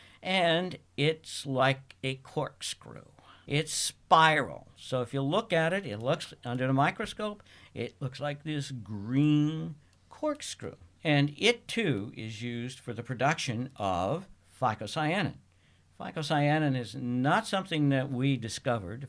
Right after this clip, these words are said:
Phycocyanin has been out on the market for quite a while now, and people use it as a dietary supplement. So it's out there as a nutraceutical.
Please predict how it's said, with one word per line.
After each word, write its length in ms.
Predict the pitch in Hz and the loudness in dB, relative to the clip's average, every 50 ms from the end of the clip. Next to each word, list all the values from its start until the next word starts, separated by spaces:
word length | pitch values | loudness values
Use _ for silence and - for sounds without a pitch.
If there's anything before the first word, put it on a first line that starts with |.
| - | -4
Phycocyanin 920 | - 131 127 131 131 135 127 - - 120 120 123 123 127 127 127 127 127 117 | -2 0 0 0 -2 -4 -6 -4 -2 -2 -2 0 0 0 0 -2 -2 -2 -2
has 180 | 117 123 117 | -4 -6 -6
been 240 | - - 120 110 - | -6 -8 -8 -8 -6
out 280 | - - 113 123 127 127 | -4 -2 -2 0 0 0
on 160 | 127 123 120 | -2 -2 -2
the 80 | 113 107 | -2 -2
market 420 | 110 120 143 151 147 - 101 - - | 0 0 0 -2 -2 -6 -12 -14 -8
for 200 | - - 127 - | -6 -4 -4 -2
quite 280 | - 143 156 156 160 | 0 2 4 4 4
a 60 | 156 | 4
while 400 | 147 143 143 165 196 185 165 143 | 4 4 4 6 6 4 4 2
now, 480 | 107 82 76 69 64 71 98 151 165 147 - - - - - - - - | 2 0 -4 -4 -4 -4 -4 -4 -6 -8 -12 -18 -20 -20 -20 -20 -10 -4
and 260 | - 127 139 147 147 | -2 0 0 0 0
people 320 | 151 170 190 190 180 170 | -2 -4 -4 -2 -2 2
use 300 | 151 135 147 160 165 147 | 4 6 6 6 4 2
it 220 | 175 170 170 - - _ _ _ _ _ _ _ - - | 0 -2 -2 -6 -18 _ _ _ _ _ _ _ -8 -2
as 560 | - 143 139 139 139 139 139 143 135 - - - - _ - | 0 2 2 2 2 2 2 0 -2 -4 -8 -14 -16 _ -6
a 100 | - 123 | -4 -4
dietary 680 | 127 117 - 143 143 147 143 139 143 - 143 131 131 131 | -2 0 2 4 4 4 2 0 0 0 2 2 2 0
supplement. 640 | 127 - - 131 110 - - 113 107 92 - - - - - _ _ _ _ _ _ | -4 -4 -4 -4 -4 -4 -8 -12 -12 -12 -14 -18 -20 -20 -20 _ _ _ _ _ _
So 180 | - 170 175 | 0 2 4
it's 140 | 185 180 - | 4 4 4
out 300 | 175 175 175 196 208 202 | 4 4 4 4 4 2
there 280 | - 147 139 139 135 - | 2 2 4 2 2 0
as 240 | - 131 127 120 123 | -2 -4 -4 -2 -2
a 40 | |
nutraceutical. 880 | 127 123 131 147 151 147 135 - - - 143 139 131 135 - - - - | -2 0 0 0 0 -2 -4 -6 -4 -2 -2 -2 -2 -4 -8 -12 -18 -20